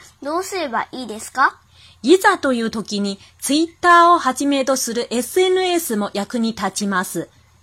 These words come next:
Speaker 2: 自治体のTwitter公式アカウントをフォローさえしていれば、タイムラグなく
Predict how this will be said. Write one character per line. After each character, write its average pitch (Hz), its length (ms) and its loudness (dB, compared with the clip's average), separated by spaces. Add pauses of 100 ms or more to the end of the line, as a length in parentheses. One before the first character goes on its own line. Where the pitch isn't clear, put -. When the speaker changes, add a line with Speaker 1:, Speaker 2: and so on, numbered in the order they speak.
(360)
Speaker 2:
自 277 140 0
治 359 140 4
体 349 320 4
の 359 280 0
Twitter 349 720 6
公 320 300 2
式 330 300 0
ア 285 80 2
カ 311 180 2
ウ 330 100 2
ン 247 140 0
ト 208 300 -2
を - 40 -8
フ 381 200 0
ォ - 20 4
ロ 403 300 4
ー - 20 -8
さ 269 260 2
え 196 80 -2
し - 260 -8
て 214 120 -4
い 208 140 -4
れ 185 180 -2
ば、 165 200 -2 (560)
タ 285 200 2
イ 330 40 2
ム 330 140 2
ラ 330 180 4
グ 330 240 -2
な 302 200 2
く 202 200 -6